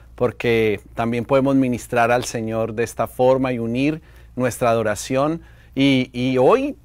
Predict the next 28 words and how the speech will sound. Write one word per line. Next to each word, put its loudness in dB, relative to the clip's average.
no 4
es 2
casualidad, 4
estamos -2
hablando 6
de 6
la 8
grandeza 2
de 4
Dios, -6
estamos 0
entonando 2
una 0
canción, -8
así -2
como 2
hizo 6
Habacuc, 6
que 4
dijo, 4
"Es-, 2
esto 6
que -2
está 4
pasando 0
tiene 4
que 2
ser 4